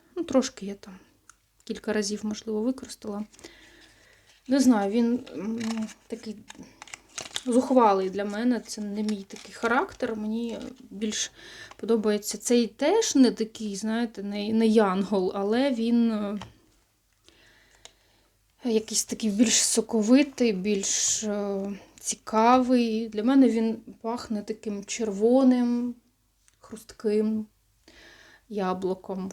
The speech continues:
Це моє таке, там, я знаю, чорна смородина, якийсь там чи лікер, чи щось там алкогольне,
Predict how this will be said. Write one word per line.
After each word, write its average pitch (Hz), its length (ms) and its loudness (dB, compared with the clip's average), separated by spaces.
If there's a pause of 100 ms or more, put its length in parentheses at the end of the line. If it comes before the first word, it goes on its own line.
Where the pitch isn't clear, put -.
(180)
Це 214 320 -6
моє 202 320 -8
таке, - 200 -18
там, 208 200 -12
я 208 100 -8
знаю, 202 220 -6
чорна 214 280 -4
смородина, 285 800 4
якийсь 208 340 -8
там 196 280 -18
чи - 140 -10
лікер, 220 840 -2
чи 196 540 -4
щось - 220 -16
там 208 200 -12
алкогольне, 320 540 0